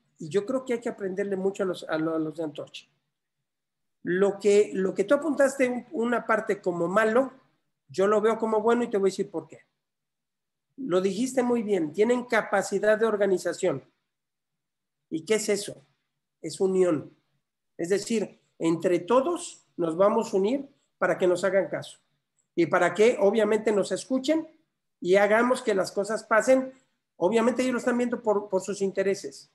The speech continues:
Eso es lo que tenemos que hacer con Córdoba. Todos, todos. Y creo que eso es precisamente lo que tanto nos hace falta. Este, eh, obviamente, eh, unirnos para que las cosas cambien.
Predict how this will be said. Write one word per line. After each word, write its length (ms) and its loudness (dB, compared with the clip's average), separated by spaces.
Eso 320 2
es 60 4
lo 100 4
que 80 0
tenemos 340 2
que 120 -6
hacer 200 0
con 160 2
Córdoba. 440 0
Todos, 580 2
todos. 520 0
Y 140 2
creo 240 -8
que 80 0
eso 120 0
es 80 0
precisamente 720 2
lo 140 0
que 60 -10
tanto 280 0
nos 160 -4
hace 200 -2
falta. 280 -8
Este, 640 0
eh, 400 -2
obviamente, 920 2
eh, 340 -4
unirnos 760 4
para 260 -4
que 100 -6
las 180 -8
cosas 340 -4
cambien. 380 -2